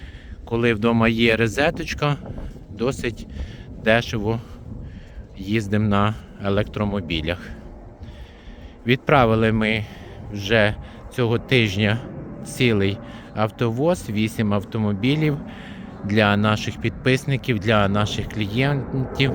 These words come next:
Це є і Hyundai Kona,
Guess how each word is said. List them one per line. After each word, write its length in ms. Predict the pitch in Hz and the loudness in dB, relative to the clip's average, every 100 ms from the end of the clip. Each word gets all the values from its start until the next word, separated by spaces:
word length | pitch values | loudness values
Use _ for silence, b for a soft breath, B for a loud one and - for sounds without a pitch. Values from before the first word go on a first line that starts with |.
| - B B B B - - | -2 B B B B -8 -6
Це 380 | - 113 98 | 2 6 6
є 440 | 98 95 98 92 101 - 101 | 4 2 2 4 2 -2 -2
і 40 | |
Hyundai 720 | 104 95 - 110 107 107 98 95 - - - - B B B B - - | 0 -2 0 0 4 6 6 2 -4 -8 -8 -10 B B B B -10 -4
Kona, 460 | 131 151 143 135 | 2 2 4 2